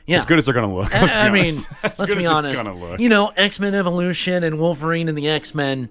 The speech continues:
Speaker 1: look a little bit better since they're a little more modern,
Speaker 2: Yeah.
Speaker 1: but, uh, the, the classic nostalgia is still there with the
Speaker 2: Oh,
Speaker 1: originals.
Speaker 2: yeah. Just the theme song alone is
Speaker 1: Yeah,
Speaker 2: enough
Speaker 1: I mean,
Speaker 2: to do it.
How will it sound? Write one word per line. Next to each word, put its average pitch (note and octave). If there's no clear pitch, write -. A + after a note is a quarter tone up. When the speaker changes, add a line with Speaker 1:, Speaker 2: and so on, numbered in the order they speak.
Speaker 1:
look E3+
a E3+
little F3+
bit D#3
better D3+
since C#3
they're C#3+
a C#3+
little E3
more D3
modern, B2+
Speaker 2:
Yeah. -
Speaker 1:
but, A2
uh, A#2
the, C#3+
the D3+
classic D#3+
nostalgia C#3+
is C3
still C#3
there B2+
with B2
the A2+
Speaker 2:
Oh, E2+
Speaker 1:
originals. G#2+
Speaker 2:
yeah. -
Just -
the G2
theme G2
song E2+
alone E2
is E2
Speaker 1:
Yeah, E2
Speaker 2:
enough D#2+
Speaker 1:
I C3
mean, A2
Speaker 2:
to G#2+
do F2
it. E2